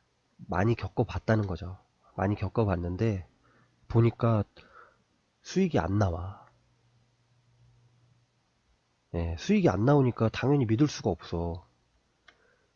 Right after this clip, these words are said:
근데 오늘, 오늘 하루 들어오더니, 와, 이거는 무슨, 예, 본인, 그 넓은 들판님 본인도 황당하다고 그러시더라고요.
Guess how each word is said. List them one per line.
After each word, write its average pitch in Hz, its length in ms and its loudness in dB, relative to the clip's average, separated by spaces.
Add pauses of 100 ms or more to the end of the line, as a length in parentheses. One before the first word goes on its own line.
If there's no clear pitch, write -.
(380)
근데 107 200 -4
오늘, 113 380 4 (1300)
오늘 107 220 2
하루 156 240 4
들어오더니, 98 680 0 (120)
와, 90 540 -2
이거는 107 480 0 (1800)
무슨, 98 340 -6 (720)
예, 90 260 -6 (260)
본인, 135 520 4 (1080)
그 95 240 -10
넓은 110 260 4
들판님 117 360 4
본인도 113 640 2 (720)
황당하다고 139 760 4
그러시더라고요. 87 640 -8